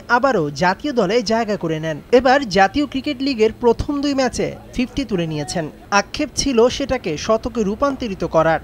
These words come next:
চট্টগ্রামের জহুর আহমেদ চৌধুরী স্টেডিয়ামে এবার তিন অঙ্কের সেই ম্যাজিক্যাল ফিগার স্পর্শ করলেন সৌম্য। সেই সুবাদে রানের পাহাড়ে আরোহণ করেছে বিসিবি নর্থ জোন। আগের দিন মিঠুন মিজান সেঞ্চুরি করেছিলেন, এবার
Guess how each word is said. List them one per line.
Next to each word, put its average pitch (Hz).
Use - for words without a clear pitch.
চট্টগ্রামের 190
জহুর 196
আহমেদ 262
চৌধুরী 247
স্টেডিয়ামে 262
এবার 185
তিন 269
অঙ্কের 247
সেই 208
ম্যাজিক্যাল 233
ফিগার 233
স্পর্শ -
করলেন 175
সৌম্য। 190
সেই 190
সুবাদে 185
রানের 196
পাহাড়ে 208
আরোহণ 233
করেছে 190
বিসিবি 190
নর্থ 170
জোন। 151
আগের 233
দিন 269
মিঠুন 233
মিজান 220
সেঞ্চুরি 247
করেছিলেন, 180
এবার 185